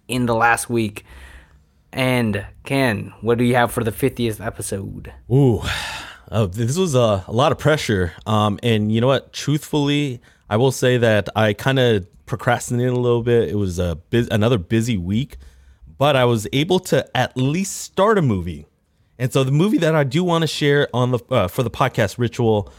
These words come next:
Speaker 2: for our golden episode is, uh, it's a movie on Disney Plus. We're
Speaker 1: Mm.
Speaker 2: still not sponsored by them.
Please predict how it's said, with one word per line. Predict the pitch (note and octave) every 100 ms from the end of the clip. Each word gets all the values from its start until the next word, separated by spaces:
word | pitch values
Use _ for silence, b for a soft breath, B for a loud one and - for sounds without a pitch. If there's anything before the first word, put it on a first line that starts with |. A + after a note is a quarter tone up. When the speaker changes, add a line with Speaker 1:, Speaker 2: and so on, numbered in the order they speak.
| B
Speaker 2:
for | - A2
our | G2
golden | F2+ A2 A2 G#2
episode | G#2 - F#2 G#2 G2+ F2+
is, | A2+ G2 F#2+ F2+ F2 -
uh, | G2 F#2 F2+ -
it's | G2 -
a |
movie | G2+ B2+ C#3+
on | A#2+
Disney | G2+ A2+ C3+
Plus. | - F#2+ A#2+ - -
We're | -
Speaker 1:
Mm. | - C3+ B2+ F2+ -
Speaker 2:
still | - F2
not | F2 A2+
sponsored | - G2 F#2+ F#2
by | F2 F2
them. | F#2 A#2